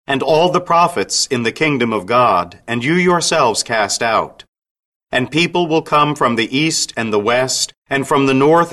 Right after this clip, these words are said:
and the south, and will recline at table in the kingdom of God. For behold,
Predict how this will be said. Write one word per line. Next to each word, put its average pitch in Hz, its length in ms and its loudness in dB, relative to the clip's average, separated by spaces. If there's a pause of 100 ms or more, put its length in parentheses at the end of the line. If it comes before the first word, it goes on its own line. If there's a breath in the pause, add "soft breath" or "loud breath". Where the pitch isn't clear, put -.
and 120 160 -2
the 117 60 0
south, 101 600 0 (240)
and 135 220 -2
will 139 160 6
recline 151 560 2
at 143 180 0
table 131 380 -2
in 113 80 0
the 110 80 -2
kingdom 117 400 0
of 95 140 -2
God. 104 520 0 (560)
For 135 200 4
behold, 131 640 4